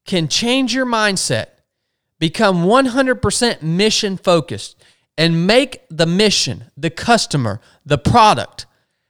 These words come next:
make those things your priority. Give those things your focus. The money magically appears.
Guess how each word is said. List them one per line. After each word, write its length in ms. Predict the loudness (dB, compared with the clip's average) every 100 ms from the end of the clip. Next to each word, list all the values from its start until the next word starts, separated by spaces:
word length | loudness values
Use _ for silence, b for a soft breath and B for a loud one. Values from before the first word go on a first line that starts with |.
| _
make 400 | 0 2 2 0 -10
those 600 | -2 4 6 6 4 0
things 640 | 2 2 -2 -8 -10 -12 _ _
your 260 | 0 2 4
priority. 680 | 2 2 4 2 0 -4 -14 _ _ _ -4
Give 360 | 2 2 2 4
those 360 | 4 4 2
things 480 | 0 0 -2 -6 -12 _ -4
your 260 | 2 2
focus. 680 | 0 2 2 0 -12 -14 -16 _ _ _ _ _ _ _ _ _ _ _ _ _ _ _ -12
The 280 | -2 0
money 680 | 2 2 2 2 0 -4 -12 _ _ _ _ _ _ _
magically 880 | -10 -4 0 0 0 -4 -4 -8 -10 -14
appears. 680 | -6 -4 -2 -4 -8 -16